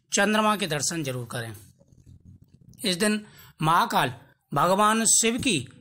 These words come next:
पूजा करने से मनवांछित फल प्रदान होता है। हमारी सभी मनोकामनाएं पूरी हो जाती हैं। आपके किसी भी कार्य में रुकावट आ रही है, संतान धन प्राप्ति में रुकावट आ रही है, तो दूध में केसर डाल करके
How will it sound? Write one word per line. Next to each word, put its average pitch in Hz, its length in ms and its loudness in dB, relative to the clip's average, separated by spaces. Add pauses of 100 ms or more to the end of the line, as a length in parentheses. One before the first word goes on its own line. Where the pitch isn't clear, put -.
(260)
पूजा 226 320 2
करने 190 380 -2
से 208 160 0
मनवांछित 170 600 -2
फल 156 180 -6
प्रदान 143 420 -6
होता 127 220 -10
है। 117 180 -10 (680)
हमारी 160 340 0
सभी 208 300 0
मनोकामनाएं 151 680 -2
पूरी 143 200 -6
हो 131 100 -6
जाती 127 280 -6
हैं। - 200 -16 (420)
आपके 202 380 0
किसी 226 320 0
भी 226 100 -2
कार्य 165 280 -2
में 165 100 -4
रुकावट 147 420 -4
आ 135 100 -4
रही 127 200 -8
है, 123 180 -10
संतान 156 520 -2
धन 160 160 -4
प्राप्ति 147 340 -6
में 147 60 -6
रुकावट 135 400 -8
आ 143 100 -4
रही 147 180 -6
है, - 440 -10 (220)
तो 185 80 -8
दूध 190 240 -2
में 233 160 -2
केसर 202 320 0
डाल 170 260 0
करके 175 380 -4